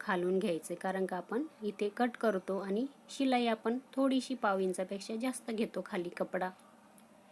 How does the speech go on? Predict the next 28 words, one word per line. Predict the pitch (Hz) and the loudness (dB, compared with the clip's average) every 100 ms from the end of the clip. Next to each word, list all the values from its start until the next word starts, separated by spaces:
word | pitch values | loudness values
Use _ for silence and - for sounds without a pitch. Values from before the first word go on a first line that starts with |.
| - - - 196 | -20 -20 -12 -6
या | 190 | -4
पद्धतीने | 190 170 180 180 175 175 | -4 -4 -4 0 0 0
असं | 175 - | -4 -4
मोजायचं, | 185 175 170 170 165 185 | -2 -2 -4 -6 -4 -2
बरोबर | 190 190 202 | 0 0 0
साडेसात | 202 220 180 190 190 202 196 190 | -2 -2 0 -2 -2 -4 -4 0
इंच | 180 170 190 | 0 0 -4
भरलं | 190 196 170 | -4 -4 -4
पाहिजे. | 165 165 160 156 156 - - - - - - - - - - - - - - - 185 | -6 -6 -6 -8 -14 -20 -20 -20 -20 -20 -20 -20 -20 -20 -20 -20 -20 -20 -20 -18 -18
इथे | - 190 | -8 -6
बघा, | 180 185 202 | -4 -4 -4
बरोबर | 208 208 196 190 208 | -2 0 2 2 0
साडेसात | 202 - 185 185 - 190 - | 0 -2 0 0 0 -2 2
इंच | 185 180 190 | 0 2 0
भरलेलं | 185 175 175 175 175 - | 0 -2 -2 -4 -4 -6
आहे, | 190 208 | -6 -4
म्हणजे | 202 180 185 | -2 -2 -2
साडेपाच | 196 220 220 247 240 226 - | -2 0 2 2 0 -2 0
इंचाचा | 202 190 196 180 202 | 0 0 -2 -2 -2
मुंडा | 208 208 202 | 0 0 0
घेतलेला | 196 220 - 185 180 | 0 -2 -2 -2 -2
आहे | 190 | -4
आणि | 196 196 - | -4 -4 0
एकच | 220 214 262 262 | 0 2 0 2
इंचाला | 196 180 180 185 | 0 0 -2 -2
पाठीमागच्या | 196 185 190 180 160 - | -4 -4 -2 -2 -6 -8
इथं | 180 - 247 - - - - | -8 -6 -12 -12 -20 -14 -2
मार्किंग | 185 - 185 | -2 -2 -4